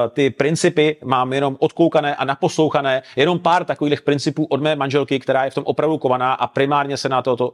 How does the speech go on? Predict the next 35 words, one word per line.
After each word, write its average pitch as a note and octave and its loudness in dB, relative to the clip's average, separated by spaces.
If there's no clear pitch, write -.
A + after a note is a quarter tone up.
soustředí. A2 -4
Primárně F3 0
učí D#3 0
a C3+ -2
ukazuje, D#3 0
jak D3 -2
dělat D3 0
grafiku C3 -2
tak, C#3+ -2
aby C3+ -2
byla D3 2
nejenom D3+ -2
hezká, A2+ -2
ale C3 -2
hlavně D3 -2
funkční D3 -2
a C#3 -4
prodávala, B2+ -2
podporovala C#3+ 0
ty C3+ -4
samotné B2 -2
prodeje. G2+ 0
Tohoto G#3 2
je G#3 0
víceméně E3+ 0
také D#3 0
samostatné C#3+ -2
řemeslo, D3 0
které D3 2
má D3 -2
své D#3 -2
zákonitosti, E3+ 0
které D#3+ 0
když E3+ -2
splníte, F#3 0